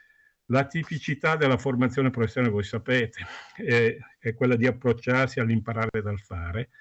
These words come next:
è quella del pensiero all'opera, è quella di un'esperienza lavorativa che si salda con quella dell'esperienza scolastica e, eh, voglio dire, è quella di includere i ragazzi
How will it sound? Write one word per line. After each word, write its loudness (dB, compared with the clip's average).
è -4
quella 4
del 4
pensiero 2
all'opera, 2
è -2
quella 2
di 0
un'esperienza 2
lavorativa 0
che -2
si 0
salda 2
con 0
quella 2
dell'esperienza -2
scolastica -8
e, 0
eh, -4
voglio 2
dire, 2
è 0
quella 0
di 2
includere 2
i 2
ragazzi 0